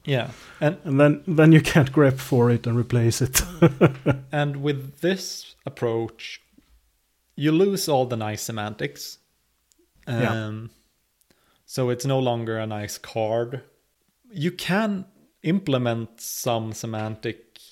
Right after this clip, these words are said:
Speaker 1: parts and some reusable parts. Like, Tailwind has support for, uh, for composing their, their special classes into nor-,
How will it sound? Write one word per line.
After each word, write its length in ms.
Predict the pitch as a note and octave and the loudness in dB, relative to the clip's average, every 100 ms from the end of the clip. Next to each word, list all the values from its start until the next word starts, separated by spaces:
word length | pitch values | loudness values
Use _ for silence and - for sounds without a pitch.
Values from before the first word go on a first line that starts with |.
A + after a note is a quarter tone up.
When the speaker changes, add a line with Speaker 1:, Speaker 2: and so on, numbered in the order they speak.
| _ _ _ - | _ _ _ -8
Speaker 1:
parts 600 | A#2 A2+ A2+ - - - | -4 -2 -4 -8 -14 -12
and 180 | A2 | -12
some 220 | - A#2+ A2+ | -8 -6 -6
reusable 580 | A2 A#2 A#2+ A#2+ A2+ | -4 -4 -4 -6 -8
parts. 460 | - - C3+ - - | -8 -10 -10 -10 -12
Like, 260 | B2+ - - | -12 -14 -8
Tailwind 300 | C3+ C#3+ A2+ | -2 -2 -2
has 180 | G#2+ G#2+ | -6 -10
support 440 | - - A#2+ A#2 | -14 -6 -4 -4
for, 360 | - G#2+ G#2 - _ _ _ _ _ _ _ - _ _ _ _ _ _ _ _ | -8 -10 -10 -14 _ _ _ _ _ _ _ -20 _ _ _ _ _ _ _ _
uh, 360 | B2 A2 A2+ - | -12 -12 -12 -16
for 300 | - - A#2 | -10 -4 -4
composing 1080 | A2 - A#2 - C3+ C3 A#2 A#2+ A2+ A2 G#2+ | -4 -8 -8 0 2 2 0 -4 -4 -8 -8
their, 500 | A2 G#2+ G#2 G2+ G#2 - _ _ _ _ _ - | -6 -4 -4 -8 -10 -16 _ _ _ _ _ -4
their 260 | A#2 A2+ | 0 0
special 440 | A2+ - G#2+ A#2+ G#2+ | -2 -6 -6 -6 -8
classes 520 | A#2+ A2 G#2+ A#2 G#2+ | -6 -6 -6 -10 -10
into 560 | G#2+ - A2 G#2 G#2 - _ _ _ _ | -12 -10 -10 -8 -10 -14 _ _ _ _
nor-, 360 | - B2 A#2+ - | -6 0 0 -2